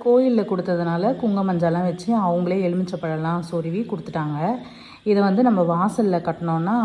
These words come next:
ஜி-, கண் திருஷ்டிலாம் இருக்காது, ரொம்பவே நல்லதுன்னு சொல்லி கொடுத்தாங்க.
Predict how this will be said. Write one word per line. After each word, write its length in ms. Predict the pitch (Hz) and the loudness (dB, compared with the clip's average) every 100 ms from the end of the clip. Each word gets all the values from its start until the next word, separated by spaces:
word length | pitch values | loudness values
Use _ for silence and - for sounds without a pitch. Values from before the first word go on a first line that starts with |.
| 185 160 156 - - - 175 160 | 0 0 -4 -8 -20 -12 -10 -4
ஜி-, 120 | 196 | -4
கண் 280 | 185 185 196 | 0 0 0
திருஷ்டிலாம் 480 | 196 - 170 170 175 | -2 -2 -2 0 -2
இருக்காது, 400 | 165 165 147 196 | -4 -4 -2 0
ரொம்பவே 380 | 202 165 165 | 0 0 0
நல்லதுன்னு 580 | 180 160 160 170 160 165 | 0 0 0 0 0 -2
சொல்லி 260 | 170 165 160 | -4 -4 -6
கொடுத்தாங்க. 760 | 165 160 - 147 143 156 202 | -6 -10 -8 -8 -6 -6 -6